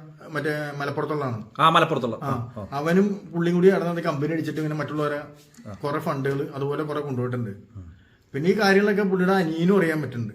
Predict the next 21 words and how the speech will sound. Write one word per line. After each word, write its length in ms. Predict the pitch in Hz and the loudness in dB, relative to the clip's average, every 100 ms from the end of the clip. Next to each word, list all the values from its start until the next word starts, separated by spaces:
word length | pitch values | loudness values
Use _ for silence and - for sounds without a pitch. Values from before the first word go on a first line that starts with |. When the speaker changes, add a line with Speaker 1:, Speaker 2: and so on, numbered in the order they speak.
| 131 | -6
Speaker 1:
അനിയനുണ്ടായിരുന്നു. 640 | 139 156 165 123 110 98 - - | -4 -2 -2 -2 -4 -8 -12 -16
Speaker 2:
ഉം. 200 | 104 - - _ - | -16 -16 -20 _ -2
അല്ല, 120 | 143 | 2
Speaker 1:
ചേട്ടൻ, 160 | - 151 | 6 6
Speaker 2:
പുള്ളി, 100 | 160 | 6
Speaker 1:
ചേട്ടൻ, 320 | 185 170 156 | 4 4 0
ചേട്ടൻ. 320 | 165 147 120 - | -2 -4 -6 -10
Speaker 2:
പുള്ളിയൊന്നും 360 | 143 170 196 202 | -2 0 2 4
കുഴപ്പമില്ല. 400 | 160 156 143 113 - | 2 2 -2 -4 -2
Speaker 1:
ഇല്ല, 140 | 190 | 2
Speaker 2:
ആ. 60 | 156 | 2
Speaker 1:
കുഴപ്പമില്ല. 440 | 208 208 233 196 | 4 2 2 0
പുള്ളി 280 | 151 156 185 | 0 2 4
ഒരു 240 | 190 190 185 | 6 4 2
കുഴപ്പമില്ലാത്ത 360 | 170 175 170 175 | -6 -4 -4 -4
മനുഷ്യനാണ്. 440 | 156 139 160 127 | -6 -6 -4 -2
Speaker 2:
നല്ല 140 | 143 | 0
മനുഷ്യനാണ്. 520 | 160 151 151 131 - 147 | 0 0 0 -2 -4 -6
Speaker 1:
നല്ല 160 | 143 | -6
മനുഷ്യനാണ്, 420 | 143 131 139 123 | -6 -6 -6 -6
കുഴപ്പമില്ല. 360 | 123 120 120 | -6 -6 -6